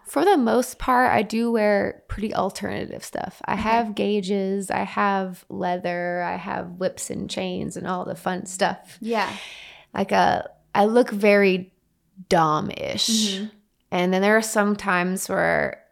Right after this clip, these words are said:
Speaker 1: I'm wearing the blondes
Speaker 2: Right.
Speaker 1: and I wanna be baby girl. I wanna wear pink. I wanna wear pretty colors and
Speaker 2: Mm-hmm.
Speaker 1: red and, yeah.
Speaker 2: That's awesome. Is it, so
Speaker 1: <laughs>
Speaker 2: is it fun to, like, pick out your clothes and stuff?
Speaker 1: Mm-hmm.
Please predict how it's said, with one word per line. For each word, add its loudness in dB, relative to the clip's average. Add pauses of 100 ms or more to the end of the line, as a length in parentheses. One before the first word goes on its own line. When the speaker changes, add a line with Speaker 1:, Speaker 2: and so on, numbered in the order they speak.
(160)
Speaker 1:
I'm 0
wearing -2
the -8
blondes -6
Speaker 2:
Right. -2
Speaker 1:
and 0
I 2
wanna -4
be -4
baby -4
girl. -2
I -2
wanna -4
wear -4
pink. -6
I -8
wanna -4
wear -4
pretty -6
colors -6
and -2
Speaker 2:
Mm-hmm. 0
Speaker 1:
red 0
and, -6 (260)
yeah. -8 (420)
Speaker 2:
That's -6
awesome. -2
Is 10
it, 4
so 2
Speaker 1:
<laughs> -6
Speaker 2:
is 0
it -2
fun -2
to, -8
like, -8
pick -14
out -10
your -10
clothes -10
and -8
stuff? 4
Speaker 1:
Mm-hmm. 4